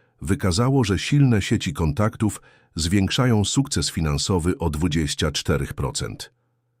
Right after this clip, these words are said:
Hill uważał, że takie powiązania otwierają drzwi. Aby zoptymalizować sojusze, Napoleon Hill zaleca poszukiwanie środowisk obfitości. Każdego miesiąca bierz udział w wydarzeniu finansowym,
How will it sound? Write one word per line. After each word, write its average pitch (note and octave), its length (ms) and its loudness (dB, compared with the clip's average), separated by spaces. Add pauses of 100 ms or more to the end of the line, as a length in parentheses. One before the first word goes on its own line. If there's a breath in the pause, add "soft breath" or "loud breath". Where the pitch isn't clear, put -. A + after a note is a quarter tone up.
(140)
Hill C3+ 360 6
uważał, G2 560 2
że F2+ 140 0
takie G2+ 280 0
powiązania F#2 640 0
otwierają D#2 560 -2
drzwi. C#2+ 420 -4 (880)
Aby E2+ 220 2
zoptymalizować E2 840 0
sojusze, A2+ 540 2 (360 soft breath)
Napoleon G2+ 540 2
Hill G2+ 400 0 (100)
zaleca F2 600 0 (560 soft breath)
poszukiwanie G#2 680 0
środowisk D#2+ 640 0
obfitości. C#2+ 760 -6 (640)
Każdego B2+ 400 4
miesiąca A#2+ 580 2
bierz F#2+ 340 0
udział F#2 320 2
w D2 140 -6
wydarzeniu F2 520 0
finansowym, D#2+ 680 0